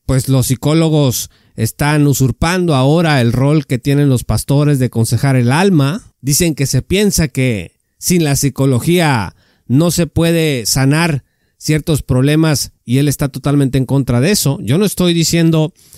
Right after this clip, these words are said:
que la psicología sea indispensable, ni mucho menos, porque antes de la psicología, pues, cómo se arreglaban los problemas, ¿no?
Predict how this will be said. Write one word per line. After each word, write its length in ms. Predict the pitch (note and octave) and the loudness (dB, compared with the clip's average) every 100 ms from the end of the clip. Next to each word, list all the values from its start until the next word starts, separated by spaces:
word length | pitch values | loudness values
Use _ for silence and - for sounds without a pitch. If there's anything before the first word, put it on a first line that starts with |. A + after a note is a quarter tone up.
| - _ - | -20 _ -4
que 80 | C3 | 0
la 120 | C3+ | 0
psicología 680 | C#3 - B2+ A#2+ C#3 D#3 | 0 0 0 2 2 2
sea 440 | C#3 D3 D3 C#3 A#2+ | 0 0 2 0 0
indispensable, 1000 | D#3 C3 A#2 - G#2 F3 F#3+ C#3+ B2+ F3 | 0 0 0 -2 -2 0 0 0 -2 -2
ni 140 | C3+ | -2
mucho 260 | A#2 A2 A#2+ | 0 0 0
menos, 320 | D#3+ G3 E3 | 2 2 0
porque 240 | - A2+ C#3+ | 0 -2 -2
antes 200 | D#3 D#3+ | 0 0
de 100 | C#3 | 0
la 100 | A#2+ | 0
psicología, 800 | A#2 B2+ A#2+ C3 F3 C#3 F#2+ - _ | 0 0 2 2 2 0 -2 -8 _
pues, 160 | - A2+ | -8 -4
cómo 220 | C3+ F3 | 0 2
se 80 | C#3 | 2
arreglaban 440 | A#2+ A2+ C3+ D#3+ | 0 0 0 2
los 120 | C3+ - | 0 0
problemas, 420 | A2+ G3+ E3 F#2 | 0 2 0 -2
¿no? 280 | G#2 F3+ | -6 -10